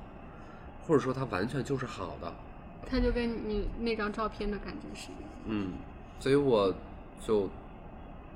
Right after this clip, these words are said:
Speaker 1: 对，我就想把它搬到馆里来。嗯。
Speaker 2: 那天是你情绪非常不好的时候，一个人去朝阳公园躺着吗？
Speaker 1: 嗯。嗯。
Speaker 2: 躺着你是觉得好了一些吗？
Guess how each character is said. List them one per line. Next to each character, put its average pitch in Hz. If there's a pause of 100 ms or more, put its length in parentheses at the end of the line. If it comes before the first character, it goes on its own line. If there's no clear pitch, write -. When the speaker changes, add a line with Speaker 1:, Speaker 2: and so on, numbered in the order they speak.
(100)
Speaker 1:
对， 110
我 98
就 117
想 98
把 95
它 92 (120)
搬 90
到 87
馆 82
里 80
来。 - (1300)
嗯。 95 (1120)
Speaker 2:
那 302
天 285
是 285
你 226
情 214
绪 247
非 254
常 254
不 262
好 -
的 190
时 190
候， 185
一 185
个 190
人 185
去 -
朝 202
阳 180
公 190
园 175
躺 -
着 -
吗？ -
Speaker 1:
嗯。 -
嗯。 -
Speaker 2:
躺 262
着 226
你 233
是 247
觉 233
得 240
好 -
了 -
一 196
些 208
吗？ 202